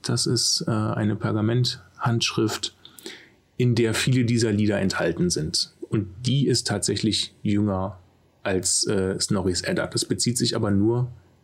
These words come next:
auf die Handschrift, nicht auf die Lieder, die in, in ihr enthalten sind.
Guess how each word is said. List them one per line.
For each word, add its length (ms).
auf 180
die 140
Handschrift, 720
nicht 180
auf 140
die 80
Lieder, 340
die 120
in, 340
in 180
ihr 120
enthalten 340
sind. 260